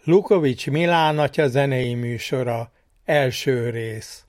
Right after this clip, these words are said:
Tizenhat óra harmincöt perckor. Húsvét. Et Resurrexit. Lukovics Milán atya zenei műsora.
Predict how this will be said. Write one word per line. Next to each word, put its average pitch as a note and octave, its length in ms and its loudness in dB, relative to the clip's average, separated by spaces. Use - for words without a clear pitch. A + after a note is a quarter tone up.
Tizenhat C#3+ 640 2
óra E3+ 340 4
harmincöt A#2+ 800 0
perckor. A#2 720 -6
Húsvét. B2+ 800 -4
Et E3 360 0
Resurrexit. B2+ 1300 -2
Lukovics C#3+ 560 0
Milán D#3 440 4
atya D#3 320 2
zenei B2+ 440 2
műsora. A#2 720 -6